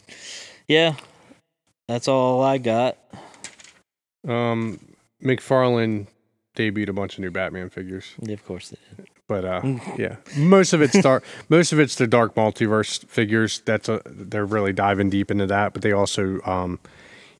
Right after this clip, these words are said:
Speaker 2: he de-, uh, revealed that they're doing The Last Knight,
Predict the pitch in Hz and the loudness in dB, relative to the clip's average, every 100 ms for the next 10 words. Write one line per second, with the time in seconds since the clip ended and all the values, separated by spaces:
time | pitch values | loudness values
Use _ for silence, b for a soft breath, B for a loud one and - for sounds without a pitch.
0 | _ 110 104 98 90 104 101 98 95 92 | _ 0 2 0 0 0 0 -2 0 0
1 | 92 95 101 98 95 87 95 92 - 98 | -2 -2 0 2 2 0 -2 -4 -4 -4
2 | 95 101 98 95 90 90 92 85 95 92 | 0 0 2 0 0 -2 -4 -6 -4 -2
3 | 92 95 95 - 101 95 98 104 | 0 0 -2 -4 -4 0 0 -2